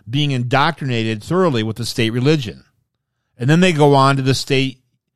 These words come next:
religious universities, which are teaching much the same thing. Yet Clark is so jejune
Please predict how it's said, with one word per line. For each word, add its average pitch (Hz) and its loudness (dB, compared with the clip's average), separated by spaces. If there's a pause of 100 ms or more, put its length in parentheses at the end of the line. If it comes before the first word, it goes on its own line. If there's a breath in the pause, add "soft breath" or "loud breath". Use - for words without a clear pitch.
(460)
religious 131 0
universities, 123 -2
which 131 -8
are 120 -2
teaching 131 -4
much 120 0
the 113 -10
same 107 -4
thing. 101 -8 (800)
Yet 143 2
Clark 185 0
is 139 -2
so 190 0
jejune 135 2